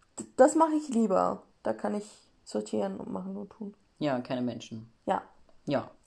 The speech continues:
Speaker 1: Hauptsache.
Speaker 2: Man könnte nicht meinen, dass du eigentlich im Verkauf
Speaker 1: <laughs>
Speaker 2: arbeitest.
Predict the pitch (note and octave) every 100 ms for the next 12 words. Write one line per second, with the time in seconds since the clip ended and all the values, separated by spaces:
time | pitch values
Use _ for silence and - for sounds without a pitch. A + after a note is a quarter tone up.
0 | - - - F#3 - F#3+ D#3 D3+ E3 E3
1 | D#3+ D#3+ D3+ D3+ C3+ B2+ D#3+ E3 A#3+ -
2 | - D3+ C3+ A#2 B2 A#2 A2